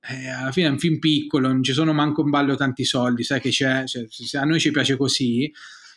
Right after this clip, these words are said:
i produttori non c'hanno neanche tutto sto potere, capito che te voglio dire? Quindi, eh, dici: "Sì, ok, capisco questo, però a noi ci piace così e rimane così".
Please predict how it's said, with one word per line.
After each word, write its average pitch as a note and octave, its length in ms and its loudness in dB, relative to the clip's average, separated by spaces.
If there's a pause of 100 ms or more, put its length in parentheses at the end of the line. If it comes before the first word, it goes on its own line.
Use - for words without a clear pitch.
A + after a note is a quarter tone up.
i D3 100 -2
produttori D#3+ 480 4
non C#3+ 160 2
c'hanno E3 300 4
neanche C3+ 360 2
tutto C3 240 -2
sto C#3 200 0
potere, C3 500 0
capito C3 340 0
che C3 100 2
te B2+ 80 2
voglio C3 340 2
dire? B2+ 140 0
Quindi, D3 340 2
eh, D3 500 -2
dici: D#3+ 220 0
"Sì, - 100 0
ok, F3 340 2
capisco F#3 420 0
questo, D3+ 340 0
però E3+ 180 0
a F3 40 2
noi D#3+ 120 2
ci C#3+ 120 0
piace D3 260 0
così D3+ 280 0
e C3+ 100 2
rimane A#2+ 340 0
così". - 300 -14